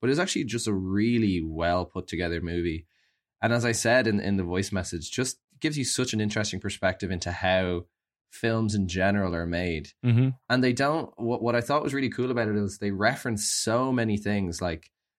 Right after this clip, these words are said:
Speaker 1: apparently the guy Dan O'Bannon wasn't, he was shameless about just saying, "Oh, I got this idea from this, and I got this idea
Speaker 2: Yeah.
Speaker 1: from this, and I got this idea from this." So they really, like, they show you a lot of scenes from films, like a scene from a, a film that came out in, like,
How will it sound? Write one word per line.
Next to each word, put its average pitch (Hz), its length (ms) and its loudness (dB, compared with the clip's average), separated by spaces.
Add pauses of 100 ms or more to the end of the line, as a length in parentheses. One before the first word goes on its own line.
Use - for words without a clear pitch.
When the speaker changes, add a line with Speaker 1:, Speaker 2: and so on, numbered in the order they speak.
(160)
Speaker 1:
apparently 131 320 0
the 120 60 2
guy 110 200 4
Dan 104 240 2
O'Bannon 98 460 2
wasn't, 95 480 0 (760)
he 113 140 -2
was 113 100 2
shameless 107 540 0
about 95 260 2
just - 200 -4
saying, 92 280 0
"Oh, 120 140 2
I 113 100 2
got 110 160 -2
this 117 180 0
idea 107 240 2
from 104 160 -4
this, 101 300 -2
and 90 80 -6
I 92 40 -2
got 90 120 -4
this 107 180 -4
idea 110 160 6
Speaker 2:
Yeah. 117 120 8
Speaker 1:
from 101 100 4
this, - 180 -4
and 87 80 -6
I - 20 -2
got 87 80 -6
this 101 140 -4
idea 98 220 0
from 95 160 -6
this." 95 260 -2 (400)
So 120 300 0
they 113 160 4
really, 120 480 4
like, 104 400 0
they 107 120 0
show 117 340 2
you 120 180 2
a - 20 2
lot 110 160 2
of 104 100 -2
scenes 104 600 0
from 101 240 -2
films, 98 600 -2
like 85 300 -4 (680)
a 101 60 -6
scene 120 280 0
from 110 220 0
a, 101 40 0 (100)
a 92 40 -4
film 98 280 -2
that 95 80 -2
came 101 200 -2
out 95 120 0
in, 90 100 -4
like, 85 300 -6